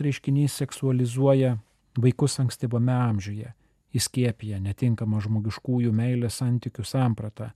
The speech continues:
menkina bendrą žmogiškojo orumo jausmą. Kaip yra pažymėjęs popiežius Pranciškus, klaidinga manyti, jog visuomenė,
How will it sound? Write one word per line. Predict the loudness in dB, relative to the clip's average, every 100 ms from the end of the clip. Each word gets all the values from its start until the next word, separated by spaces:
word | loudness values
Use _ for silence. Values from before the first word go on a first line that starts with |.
| _ _ _ 2
menkina | 4 4 2 -4 -8 -8 -12 _ _ _ _
bendrą | 2 2 2 -2 -8
žmogiškojo | -2 -2 -2 -6 -8 -6 -4 -2 2
orumo | 4 4 2 -4 -8
jausmą. | -8 -8 -12 -14 -14 _ _ _ _ _ _ _ _
Kaip | 0 2 0
yra | 0
pažymėjęs | 0 2 2 4 2 0
popiežius | -2 0 -2 -4 -4
Pranciškus, | -4 -2 -2 -4 -8 -8 -10 _ _ _ -2
klaidinga | 2 4 4 4 4
manyti, | 4 4 4 0 -2
jog | 0 -2
visuomenė, | -6 -2 0 0 -2 -6